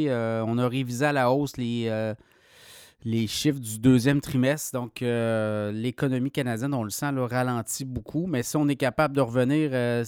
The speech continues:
trois mois après puis taponner d'un chiffre, mais là, voyez-vous, ça sera à suivre aussi. Là, euh, bah, c'est un ralentissement, on le sent, oui. Mais peut-être pas d'une récession non plus. Là, donc, euh,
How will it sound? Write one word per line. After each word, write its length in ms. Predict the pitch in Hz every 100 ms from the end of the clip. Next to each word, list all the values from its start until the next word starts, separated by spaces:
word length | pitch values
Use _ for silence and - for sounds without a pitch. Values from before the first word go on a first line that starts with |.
| -
trois 240 | - 135
mois 160 | 135 143
après 220 | - 139
puis 140 | -
taponner 440 | - 135 - 120 139
d'un 180 | 131 110
chiffre, 260 | - 151
mais 120 | 120 117
là, 160 | 135
voyez-vous, 400 | 120 117 113 135 - _ - - - -
ça 140 | -
sera 180 | 131 185
à 60 | 185
suivre 300 | - 196 175
aussi. 280 | 139 - 190
Là, 100 | 170
euh, 840 | 170 143 123 120 117 113 113 113
bah, 280 | 113 127 127
c'est 340 | - - 135 127
un 160 | 123
ralentissement, 680 | 127 147 156 - - 147 175
on 120 | 151
le 60 | 120
sent, 260 | - 165 175
oui. 220 | 127 165 - _ _ - - -
Mais 100 | 113
peut-être 460 | - 147 170 143
pas 120 | - 185
d'une 200 | 151 131
récession 600 | 135 139 156 127 - 151
non 180 | 151 107
plus. 200 | - 160
Là, 140 | 135
donc, 340 | 120 107 107
euh, 460 | 107 104 98 98 95